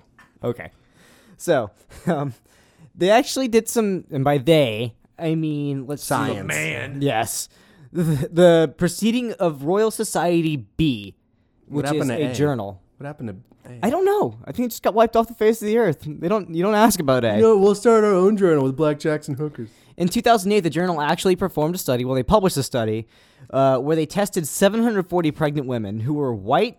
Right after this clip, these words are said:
Speaker 1: non-obese, and had no previous medical issues, and who had not had a baby previously.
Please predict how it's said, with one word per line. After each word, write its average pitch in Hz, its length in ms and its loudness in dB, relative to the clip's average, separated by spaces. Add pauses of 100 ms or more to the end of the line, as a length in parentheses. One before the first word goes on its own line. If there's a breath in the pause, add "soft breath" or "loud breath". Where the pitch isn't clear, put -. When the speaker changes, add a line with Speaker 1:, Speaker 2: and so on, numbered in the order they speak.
Speaker 1:
non-obese, 160 840 0
and 139 180 -8
had 127 200 -4
no 156 440 2
previous 160 540 -4
medical 131 320 -4
issues, 117 520 -6
and 143 140 -8
who 139 100 -2
had 123 220 -4
not 135 340 -6
had 139 220 -4
a - 20 -2
baby 120 240 -2
previously. 101 640 -8